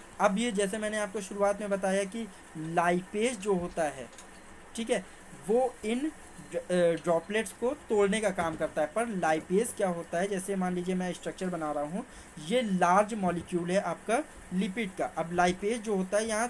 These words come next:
छोटे-छोटे fragments में या छोटे-छोटे, अ, molecules के रूप में इसकी cell के ऊपर मौजूद रहता है, जिससे क्या होता है, अब ये इतना बड़ा fat molecule है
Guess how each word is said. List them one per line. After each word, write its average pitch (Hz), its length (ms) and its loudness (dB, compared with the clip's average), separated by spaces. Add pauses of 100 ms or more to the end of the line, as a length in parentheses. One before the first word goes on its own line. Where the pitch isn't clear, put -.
(100)
छोटे-छोटे 226 760 -4 (640)
fragments 208 520 0
में 208 140 -4
या 202 120 0
छोटे-छोटे, 196 840 0 (320)
अ, 170 360 4
molecules 180 480 0
के 196 100 -2
रूप 165 260 -2
में 220 140 -4
इसकी 202 300 -6
cell 196 300 0
के 190 120 -4
ऊपर 226 420 -2 (320)
मौजूद 190 320 2
रहता 196 240 2
है, 185 180 -2
जिससे 202 300 -4
क्या 233 160 0
होता 214 260 0
है, - 60 0
अब 175 220 -2
ये 208 160 0 (180)
इतना 214 280 0
बड़ा 208 200 6
fat 202 300 2
molecule 214 460 -2
है 262 140 -2